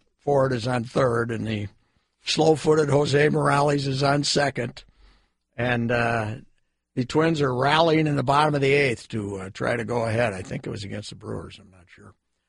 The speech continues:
And, uh, Disco Danny gets about twenty feet from home plate and starts backing up, waving Jose home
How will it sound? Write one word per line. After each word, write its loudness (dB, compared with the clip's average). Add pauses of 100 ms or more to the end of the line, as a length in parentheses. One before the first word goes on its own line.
(420)
And, -2
uh, -6
Disco 2
Danny 0
gets -6
about -4
twenty -2
feet -6
from -14 (200)
home -4
plate -4
and -16
starts -6
backing -8
up, -8 (580)
waving 6
Jose 4
home 2